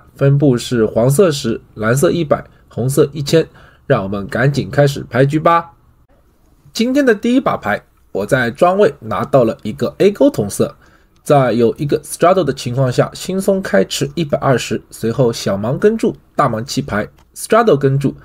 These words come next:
这个 straddle 呢，就是新来的服装老板。关于这个新玩家呢，后面还会有各种详细的分析。我们先来看翻牌。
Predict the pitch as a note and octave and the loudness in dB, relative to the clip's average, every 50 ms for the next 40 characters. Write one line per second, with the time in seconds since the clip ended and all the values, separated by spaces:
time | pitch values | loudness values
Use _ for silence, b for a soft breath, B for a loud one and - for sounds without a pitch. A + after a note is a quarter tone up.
0 | B B B B B B B B B B B _ - D#4+ - D4 - - - - | B B B B B B B B B B B _ -2 0 0 2 0 0 0 4
1 | D4 D4 D4+ D#4 C4 G#3+ G3 F3 E3 D3+ D3 C#3+ C#3+ D#3 C#3+ - - - - G3 | 4 4 6 6 6 4 4 4 4 4 4 4 2 0 -2 -4 -4 -6 -4 -2
2 | F3+ - - A2+ A2 A#2+ A#2+ B2 A#2 A#2 - - C3 C3+ - G#3 G3+ D#3 C3+ C#3+ | -2 0 2 2 2 2 4 2 2 2 2 0 2 4 4 6 6 6 4 4
3 | C#3+ - - - _ _ _ _ _ _ _ _ _ _ - F3+ F#3 F3+ F3+ F#3 | 2 0 -4 -6 _ _ _ _ _ _ _ _ _ _ 2 4 4 4 4 2
4 | F#3 F#3+ F3+ E3+ C#3 G3 G3 F#3+ E3 C#3 C#3 C#3+ D3+ E3 D#3+ E3+ E3 D3+ C#3 C3+ | 2 2 0 2 2 4 4 4 6 4 4 4 4 2 2 2 4 4 2 2
5 | C#3 - G3 F#3+ F3 E3 C#3 - - - - B2 C3+ C#3+ - D3 C3+ A2+ A2 A2 | 2 2 0 2 2 2 0 -2 -4 -8 -6 -6 -4 0 2 2 2 2 0 -2
6 | A2+ - - - F#3 C#3 - - G2+ F#2 - - - G#2+ A#2+ C#3 C#3 - E3 C3+ | -4 -2 0 2 2 2 2 0 -4 -8 -8 -6 -4 -2 0 0 0 0 0 -2
7 | C3 C#3+ F3 E3+ F3+ - - G3+ G3 - - - _ - - - F#2+ G2 - - | 0 0 0 -2 -2 -4 -4 -4 -4 -4 -6 -12 _ -6 -6 -6 -6 -6 -10 -12
8 | - - - D#3+ D3 A#2+ A2+ C3 - - A#2 A#2+ - F3 G#3+ B3+ - C#3 F#3+ G3 | -8 -4 -2 0 0 0 0 -2 -2 -4 -4 -2 0 -2 -2 -2 -2 -4 -6 -6
9 | - | -6